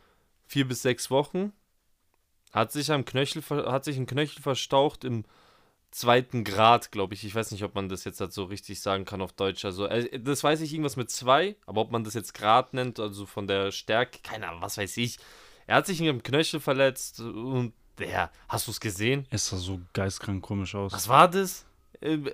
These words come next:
Speaker 1: für alle, die's nicht gesehen haben, Pre-Game aufgewärmt. Das war, glaub ich, sogar, das wär sogar sein Debüt gewesen bei den Suns in,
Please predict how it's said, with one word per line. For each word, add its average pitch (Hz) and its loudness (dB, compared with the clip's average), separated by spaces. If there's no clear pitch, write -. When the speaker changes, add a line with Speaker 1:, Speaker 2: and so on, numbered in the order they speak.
Speaker 1:
für 160 2
alle, 170 6
die's 165 -8
nicht 185 -4
gesehen 175 0
haben, 165 0
Pre-Game 165 2
aufgewärmt. 165 0
Das 117 -4
war, 165 4
glaub 180 2
ich, 175 -2
sogar, 135 -2
das 120 -4
wär 165 4
sogar 135 0
sein 107 2
Debüt 127 -2
gewesen 110 -4
bei 104 0
den 104 -4
Suns 135 -4
in, 117 -6